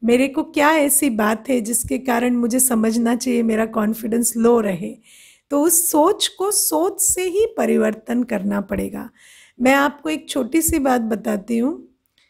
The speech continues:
दुनिया में ऐसी कोई दवाई नहीं है, ऐसा कोई मोटिवेशनल स्पीकर नहीं है,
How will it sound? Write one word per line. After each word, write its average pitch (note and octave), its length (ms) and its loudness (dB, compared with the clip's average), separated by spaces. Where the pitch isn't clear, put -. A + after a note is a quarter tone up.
दुनिया C#4 480 4
में F4 140 2
ऐसी E4 380 0
कोई D4+ 580 4
दवाई A3+ 500 2
नहीं G#3 260 -2
है, A#3 340 -12
ऐसा A#3 360 0
कोई C4+ 420 2
मोटिवेशनल B3 960 2
स्पीकर C4 680 2
नहीं A3 280 2
है, F#3+ 260 -8